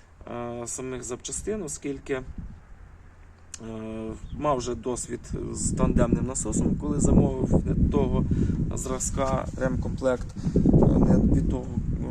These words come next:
е, скажімо так, е, тандемного насоса. І мені прийшлося, е, ще раз купувати вже, е, під час того, коли я розібрав, е, побачив, що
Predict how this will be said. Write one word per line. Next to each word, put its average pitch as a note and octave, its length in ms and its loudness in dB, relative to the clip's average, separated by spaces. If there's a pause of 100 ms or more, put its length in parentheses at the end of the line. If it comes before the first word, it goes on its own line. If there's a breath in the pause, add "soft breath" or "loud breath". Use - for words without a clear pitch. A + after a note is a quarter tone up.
(320)
е, B2 40 -6
скажімо - 400 -6
так, B2+ 140 2
е, - 1500 0
тандемного C3 440 0
насоса. B2+ 540 -6 (800 loud breath)
І D#3+ 160 -2
мені C#3 440 -4
прийшлося, C#3 520 -6
е, - 480 -10
ще B2+ 220 -2
раз A#2+ 240 -4
купувати E3+ 540 -4
вже, C3 260 -4
е, C#3 160 -4 (760)
під B2+ 140 -10
час C3+ 200 -4
того, B2+ 180 -8 (160)
коли B2+ 160 -4
я B2 100 -2
розібрав, C3+ 440 -6
е, B3 60 -8 (1400 loud breath)
побачив, B2+ 400 -2
що - 180 -10